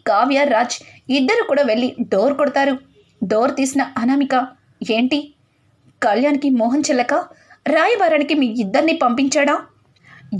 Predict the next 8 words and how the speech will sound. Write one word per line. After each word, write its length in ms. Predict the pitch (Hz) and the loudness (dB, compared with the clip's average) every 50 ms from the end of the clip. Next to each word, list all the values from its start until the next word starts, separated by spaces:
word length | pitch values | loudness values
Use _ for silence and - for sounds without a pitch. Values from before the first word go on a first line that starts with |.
| 180 | -2
ఎవరొచ్చినా 560 | 226 202 196 208 269 269 254 254 - 269 269 | 0 0 0 2 0 0 0 0 0 0 0
సరే 260 | 262 269 254 247 247 - - _ _ - - - _ 214 | 2 2 0 0 0 -4 -8 _ _ -20 -20 -8 _ -2
నేను 420 | 226 208 208 220 240 311 311 - - _ _ _ _ _ - 233 | 0 0 2 2 0 0 -2 -6 -14 _ _ _ _ _ -4 -2
ఎట్టి 400 | 233 233 233 - 349 359 - - | -2 -2 -2 -4 -4 -4 -2 -2
పరిస్థితుల్లో 640 | 359 330 330 294 - - 285 262 269 254 254 247 - - - _ _ _ - | 0 0 0 0 -2 -4 -2 -2 0 0 0 0 -2 -6 -12 _ _ _ -4
రానే 440 | - - - 185 208 220 240 269 269 | -2 0 0 2 2 2 2 2 2
రాను. 300 | 277 254 240 254 262 262 - - _ _ _ _ _ _ _ _ _ - _ _ _ - | 2 2 2 2 0 -2 -4 -10 _ _ _ _ _ _ _ _ _ -20 _ _ _ -2
కళ్యాణే 540 | - - 202 247 277 269 254 247 - - | 0 0 2 2 2 2 2 0 -2 -4